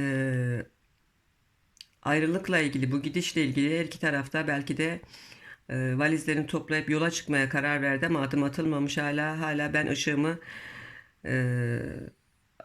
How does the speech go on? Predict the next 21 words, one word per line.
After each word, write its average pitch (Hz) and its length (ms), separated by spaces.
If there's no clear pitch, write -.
kendi 156 280
yolumu 151 280
kendi 156 300
ışığımla 151 340
aydınlatabilirim 143 760
gibi 127 180
bir 135 120
inanış 139 460
var 160 140
ama 147 220
aşırı 139 300
yoğun 147 320
bir 147 160
üzüntü 135 340
gö-, 127 600
e, 123 60
çıktı - 240
arkadaşlar. 120 540
Evet, 147 340
aklımızdaki 185 680
kişinin 175 680